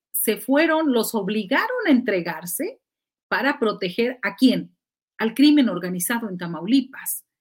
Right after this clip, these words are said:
porque ellos son los que operan y los que hacen con complicidad de las poli-, de la Policía Estatal Preventiva. Entonces, que no nos vengan a decir ahora con que, "Ay, no se enteraron". Casualmente,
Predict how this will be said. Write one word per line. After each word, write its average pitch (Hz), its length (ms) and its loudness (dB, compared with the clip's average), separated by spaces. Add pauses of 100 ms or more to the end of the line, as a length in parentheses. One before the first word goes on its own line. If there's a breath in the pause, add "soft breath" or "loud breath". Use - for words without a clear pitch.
(180)
porque 254 460 2
ellos 262 260 0
son 254 200 -2
los 233 180 -4
que - 80 -6
operan 262 640 0
y 214 100 -8
los 185 240 -4
que 175 160 -4
hacen 247 480 -4 (240 loud breath)
con 294 220 2 (180)
complicidad 196 680 0
de 185 60 0
las 175 200 -8
poli-, 180 240 -6
de 185 120 -2
la 175 120 -2
Policía 185 320 -6
Estatal 180 380 -8
Preventiva. 170 640 -6 (280)
Entonces, 285 240 -2
que 254 120 0
no 262 140 6
nos 254 180 6
vengan 226 300 -2
a 185 80 -4
decir 180 360 -4
ahora 196 440 0
con 180 200 -4
que, 175 220 -4 (300 loud breath)
"Ay, 233 240 4
no 254 200 6
se 269 140 4
enteraron". 185 600 0 (240 soft breath)
Casualmente, 269 1000 0